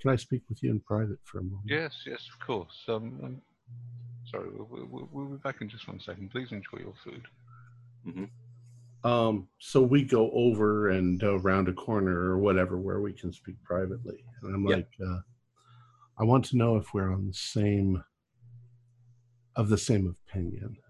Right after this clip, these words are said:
Speaker 1: Do we think that Majash is that member of the, uh, Brotherhood of the Skin?"
Speaker 2: I have a very strong suspicion that he is.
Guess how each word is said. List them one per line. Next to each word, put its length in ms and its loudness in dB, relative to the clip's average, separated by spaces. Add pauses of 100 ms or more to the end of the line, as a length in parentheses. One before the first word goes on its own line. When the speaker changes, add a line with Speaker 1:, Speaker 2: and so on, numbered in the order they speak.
(280)
Speaker 1:
Do 140 4
we 160 4
think 480 -4
that 440 -6 (540)
Majash 920 0 (960)
is 380 0
that 260 -4
member 480 -6 (180)
of 400 -6 (460)
the, 280 -6
uh, 160 -8 (1500)
Brotherhood 380 0
of 80 -10
the 120 -20
Skin?" 520 -6 (540)
Speaker 2:
I 100 -6
have 160 -10
a 120 -16
very 340 -8
strong 400 -12
suspicion 640 -18
that 180 -20
he 100 -18
is. 520 -18